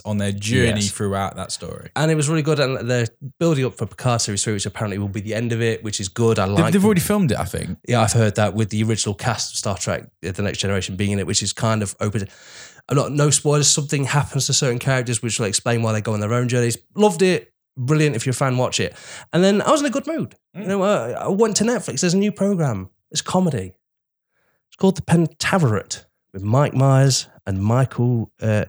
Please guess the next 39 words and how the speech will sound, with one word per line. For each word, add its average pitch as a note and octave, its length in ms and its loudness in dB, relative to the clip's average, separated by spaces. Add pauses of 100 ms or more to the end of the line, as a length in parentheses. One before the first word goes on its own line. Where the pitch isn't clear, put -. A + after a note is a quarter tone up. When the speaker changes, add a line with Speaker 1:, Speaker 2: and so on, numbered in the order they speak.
(100)
Speaker 2:
uh, A2+ 60 0
sorry, G#2 200 2
Keegan-Michael A#2+ 600 -2
Key. D#3 260 -8 (220)
Speaker 1:
I, C3 240 0
I B2+ 120 4
wanna, C3 440 2
I B2+ 80 0
wanna C#3 200 2
know C3+ 220 2
if A#2 80 0
this A2 180 -2
is G2+ 120 -4
good F2+ 240 -2
because G2 240 -4
I G2+ 60 4
hovered C3 380 2
on A#2+ 160 4
it. A2 240 -2 (100)
I, A2+ 240 -4
I B2 100 0
never F#3 260 0
really F#3 260 4
know C3 160 6
if A#2 120 2
I'm A2+ 100 2
a A2 60 2
Mike G#2+ 260 2
Myers G2+ 320 2
fan. F#2 240 -4
I F#2+ 40 -2
mean, G#2+ 200 -2
Austin B2+ 300 0
Powers A2+ 460 0 (640)
I'm A2+ 140 2
not A2+ 140 2
going G#2+ 220 2
back B2 260 2
to. C#3+ 120 0